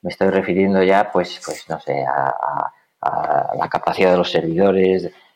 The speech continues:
el, eh, de los file systems, eh, eh, bueno, todo el tema del capacity planning, a lo mejor a un desarrollador, eh, dependiendo de la empresa,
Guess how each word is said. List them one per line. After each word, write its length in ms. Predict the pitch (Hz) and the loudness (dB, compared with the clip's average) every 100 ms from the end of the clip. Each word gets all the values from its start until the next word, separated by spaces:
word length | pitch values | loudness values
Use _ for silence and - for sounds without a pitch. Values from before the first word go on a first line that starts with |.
| _ | _
el, 720 | - 156 165 165 160 160 160 - | -2 2 2 2 -2 -4 -6 -6
eh, 420 | - - - - - - - - - - - _ - | -4 -2 -2 -2 -4 -6 -8 -12 -12 -16 -18 _ -8
de 140 | - | -6
los 140 | 82 | -4
file 180 | - 85 | -2 -2
systems, 800 | - 120 - 98 95 95 - - - | 0 -2 0 0 0 -4 -8 -14 -4
eh, 320 | 87 82 80 76 73 73 73 _ _ _ _ | -2 -2 -2 -6 -10 -16 -20 _ _ _ _
eh, 240 | _ - 87 - | _ -16 -10 -2
bueno, 220 | 107 - | -2 0
todo 120 | 107 | 0
el 60 | 107 | 2
tema 220 | 110 107 | 2 4
del 140 | 107 107 | 4 2
capacity 460 | 104 107 107 107 | 0 0 -2 -4
planning, 520 | 107 110 107 104 101 _ _ - | 2 2 2 -2 -6 _ _ -4
a 100 | - | 0
lo 80 | 92 | 2
mejor 300 | 95 - 104 | 0 2 2
a 60 | 107 | 4
un 60 | |
desarrollador, 920 | 107 107 104 107 104 101 101 107 101 - _ _ _ 101 | 2 2 2 4 6 6 6 6 4 -8 _ _ _ 0
eh, 600 | 101 98 95 92 90 87 | 2 4 4 4 4 4
dependiendo 420 | 92 98 110 110 | 2 2 4 4
de 60 | 104 | 4
la 80 | 101 | 4
empresa, 600 | 98 110 117 110 110 | 2 0 2 0 -2